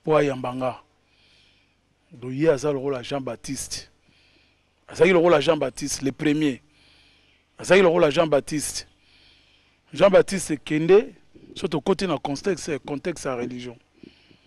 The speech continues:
Jean-Baptiste Kende, mutu moko boya oya, okoyamba ye, okobatize ye pe.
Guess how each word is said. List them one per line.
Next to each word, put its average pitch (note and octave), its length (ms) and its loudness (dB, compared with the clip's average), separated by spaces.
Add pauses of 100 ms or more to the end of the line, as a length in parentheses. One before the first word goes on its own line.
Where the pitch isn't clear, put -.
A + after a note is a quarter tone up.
(680)
Jean-Baptiste F3+ 720 2
Kende, E3+ 460 6 (2000)
mutu D3 240 -8
moko F3 240 6
boya C#3+ 260 6
oya, D3 420 2 (800)
okoyamba C3+ 580 0
ye, C#3+ 300 0 (840)
okobatize D3+ 680 -2
ye E3+ 80 6
pe. C#3 260 -4